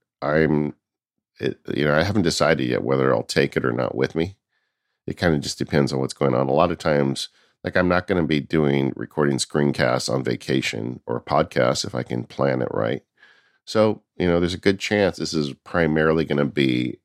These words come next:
my workstation at my headquarters, which happens to be my house. <laughs> But even, like, going to meetings and client stuff, I could probably get by with iPad. I, I don't know. We'll see.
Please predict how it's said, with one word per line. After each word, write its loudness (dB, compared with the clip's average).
my 0
workstation 2
at 2
my 0
headquarters, -2
which -8
happens -6
to -12
be -14
my -14
house. -10
<laughs> -14
But -2
even, 2
like, 0
going 0
to 0
meetings 0
and -4
client -2
stuff, 0
I 2
could -4
probably -4
get -6
by 4
with 2
iPad. 0
I, 2
I 2
don't 2
know. 4
We'll -2
see. -8